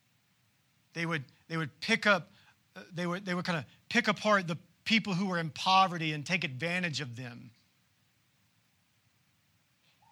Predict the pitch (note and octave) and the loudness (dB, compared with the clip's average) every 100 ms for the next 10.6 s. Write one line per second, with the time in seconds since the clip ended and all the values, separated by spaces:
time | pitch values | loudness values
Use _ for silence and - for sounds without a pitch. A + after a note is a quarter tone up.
0 | _ _ _ D3+ D3 G3+ E3+ C4 C#4+ - | _ _ _ -8 0 2 2 2 0 2
1 | G#3+ F#3+ A3 - F3+ - - B2+ B2+ _ | 2 2 0 0 -6 -8 -10 -14 -16 _
2 | _ _ _ _ _ _ _ F3 G3 A3 | _ _ _ _ _ _ _ 0 0 0
3 | - G#3+ A3+ A3+ F#3+ - F#3 G#3 G3+ - | -4 -2 0 0 -2 0 2 2 -2 -10
4 | - - G3+ A#3+ A3 F#3 D#3+ F3 G3 F#3 | -2 8 8 8 0 2 6 6 6 2
5 | D#3 D3+ C3+ E3+ F#3+ A3 - _ _ _ | -2 -4 -4 0 0 0 -6 _ _ _
6 | _ _ _ _ _ _ _ _ - F#3 | _ _ _ _ _ _ _ _ -2 0
7 | G#3+ F3 - A#3 A#3+ G#3+ - F#3 G3+ G#3+ | 2 0 2 4 4 4 4 4 6 4
8 | - - - A3+ A3 F3 - - - - | -2 -18 -4 0 2 0 -2 -4 -4 0
9 | G#3+ G#3+ A3+ - A3+ F#3+ A3 G#3+ A3+ B3+ | 6 8 6 2 -2 2 2 2 -2 -4
10 | - F3+ F#3+ G#3 G#3 | -8 0 6 10 8